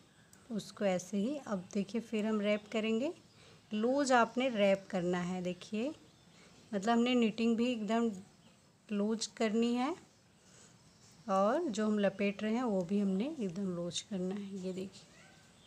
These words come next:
आप अपने हिसाब से चार चार भी रख सकते हैं, छः छः भी रख सकते हैं।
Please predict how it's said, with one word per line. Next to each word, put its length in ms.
आप 200
अपने 220
हिसाब 280
से 140
चार 280
चार 220
भी 140
रख 160
सकते 360
हैं, 100
छः 260
छः 220
भी 140
रख 160
सकते 420
हैं। 200